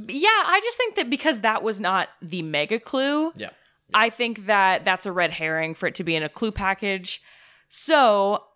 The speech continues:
Speaker 1: I think that it is, you know, Charlie X C X who cosplayed as Hannah Montana and even tweeted, "I'm cosplaying as Hannah Montana,"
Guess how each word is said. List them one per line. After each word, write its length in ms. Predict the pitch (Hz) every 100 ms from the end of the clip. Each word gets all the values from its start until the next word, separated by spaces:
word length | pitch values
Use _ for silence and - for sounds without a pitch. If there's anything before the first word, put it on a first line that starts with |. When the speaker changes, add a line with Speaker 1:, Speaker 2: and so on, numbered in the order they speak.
| _ _
Speaker 1:
I 220 | 240 302
think 300 | 330 254 233 -
that 100 | 202
it 180 | 202
is, 640 | - 190 180 180 190 202 -
you 100 | -
know, 180 | 208 170
Charlie 380 | 165 - 196 196
X 180 | 214 -
C 120 | 208
X 220 | 175 180
who 200 | - 240
cosplayed 760 | 208 - - 320 349 - 214 196
as 220 | 175 175
Hannah 240 | 185 165
Montana 560 | 156 151 156 160 147 160
and 100 | 180 185
even 220 | 233 226
tweeted, 380 | - 302 214 180
"I'm 240 | 170 180
cosplaying 500 | 220 247 254 247 226
as 60 | 220
Hannah 200 | 226 220
Montana," 600 | 208 208 240 226 170